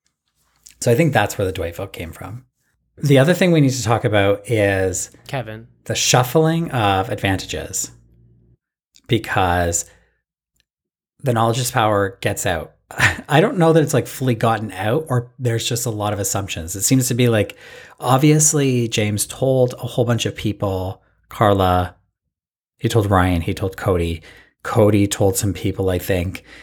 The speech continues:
Speaker 1: And then there's a lot of assumption. They're like, "Well, it's probably knowledge is power, so we better be careful." And so,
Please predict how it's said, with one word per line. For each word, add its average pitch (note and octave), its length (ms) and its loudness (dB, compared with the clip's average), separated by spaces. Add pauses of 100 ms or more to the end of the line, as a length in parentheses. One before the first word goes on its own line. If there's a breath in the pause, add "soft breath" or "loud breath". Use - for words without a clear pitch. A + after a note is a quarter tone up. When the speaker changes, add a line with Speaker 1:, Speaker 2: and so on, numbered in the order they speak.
(160 loud breath)
Speaker 1:
And A#2 160 2
then E3 120 4
there's G3 140 0
a G3 60 0
lot E3+ 160 4
of C#3+ 80 4
assumption. B2 460 2
They're G#2+ 100 -2
like, G2+ 180 -6
"Well, C#3 160 2
it's D3+ 120 -2
probably B3+ 440 0
knowledge D3 420 4
is A#2 100 0
power, A2+ 520 -4
so G#2+ 360 0
we G#2 180 -2
better C3 240 0
be C3+ 160 -6
careful." A#2+ 640 -2 (320 loud breath)
And G#2+ 240 0
so, G2+ 480 4